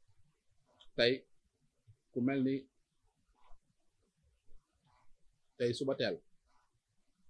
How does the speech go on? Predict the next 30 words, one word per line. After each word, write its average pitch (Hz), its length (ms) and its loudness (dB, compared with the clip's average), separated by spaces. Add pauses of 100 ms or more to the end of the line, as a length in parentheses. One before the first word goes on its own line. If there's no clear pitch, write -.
(140)
boo 104 140 0
xoolee 120 340 2 (220)
ci - 200 -14
artistes - 300 -4
yi 127 60 -4
nga 131 100 -2
xam 139 140 0
te 131 100 -4
ne 117 80 -2
ñoo 123 160 -2
fi 131 120 -6
génne 120 220 2
ay 110 140 -8
afrobeat, 110 380 -8 (920)
maanaam 113 220 0
musique 156 240 6
bu 156 80 6
mën 147 160 2
a 131 80 2
jaay, 101 200 0 (760)
amul 139 180 4
benn 143 200 4
label 139 240 4
bu 123 100 -4
fi - 120 -14
ëppale 123 280 0
Subatel. 104 360 -10 (1080)
C'est 120 140 -4
à 131 100 4
vérifier. 120 400 0